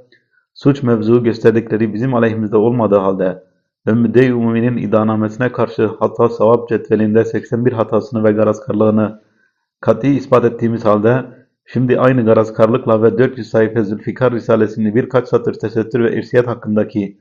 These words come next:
yüz bin tefsirin aynı manayı söylediklerine binaen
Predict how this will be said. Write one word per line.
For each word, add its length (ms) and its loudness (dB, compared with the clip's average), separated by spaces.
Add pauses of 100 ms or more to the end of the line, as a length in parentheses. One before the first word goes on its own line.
(360)
yüz 240 0
bin 120 0
tefsirin 420 0
aynı 280 0
manayı 340 2
söylediklerine 680 0
binaen 320 0